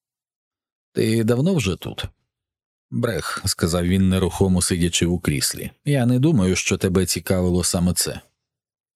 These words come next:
"Можливо", — сказав я. "Значить, викладати все одразу?"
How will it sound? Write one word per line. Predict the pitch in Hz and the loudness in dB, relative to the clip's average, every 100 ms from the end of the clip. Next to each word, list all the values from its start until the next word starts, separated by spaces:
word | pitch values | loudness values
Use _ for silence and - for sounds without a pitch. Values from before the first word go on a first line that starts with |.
| _ | _
"Можливо", — | 127 123 110 113 98 73 | 0 2 2 2 0 0
сказав | 73 - 82 82 78 | -2 -2 -2 0 -2
я. | 67 73 - _ | -4 -6 -10 _
"Значить, | 95 101 104 104 92 | 0 0 0 -2 -2
викладати | 101 98 101 98 98 98 | -2 0 0 2 2 2
все | 92 - | 0 0
одразу?" | 98 98 101 117 117 | 0 2 2 0 -2